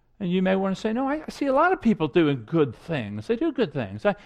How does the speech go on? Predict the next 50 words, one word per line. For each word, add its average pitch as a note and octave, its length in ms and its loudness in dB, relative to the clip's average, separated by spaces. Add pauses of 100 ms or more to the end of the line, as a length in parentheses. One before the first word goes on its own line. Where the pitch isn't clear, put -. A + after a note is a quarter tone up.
I G3+ 40 0
mean, G#3 120 4
I A3 40 6
have A#3 80 6
a C#4+ 60 2
neighbor D4+ 400 4
who's E3 160 0
a G#3+ 60 -4
non-Christian. A#3 540 0
He's G3+ 100 -2
a A#3+ 60 0
good D4 340 -2
man. C#4+ 320 0
He's E3+ 140 0
better A3+ 260 4
than G3+ 140 -4
my F#3 120 2
not, G3 240 -2 (220)
he's F3+ 220 2
better A3+ 260 4
than G3 120 -2
my D#3 120 2
Christian C#4+ 420 -2
neighbor." D3+ 360 -4 (680)
And, G3 120 2
and F#3+ 120 2
we F3+ 80 8
think, F3 260 0
"See, - 220 -4
yeah, F#4+ 80 -2
people, F4 560 0
there D4+ 220 -4
are F4 100 -4
people D#3 300 -4
who C3+ 80 -6
can C3 180 -10
do A#2 100 -4
good A2 220 -4
apart A#2 380 -10
from, G2+ 220 -16 (500)
apart C3 240 -2
from A#2 140 -6
God." B2+ 340 -6 (680)
Well, G#3+ 120 2
remember C#4+ 340 2
what G3+ 160 2
he's D3+ 100 0
speaking - 360 -6
about G2+ 220 -4
here. G#2 300 -6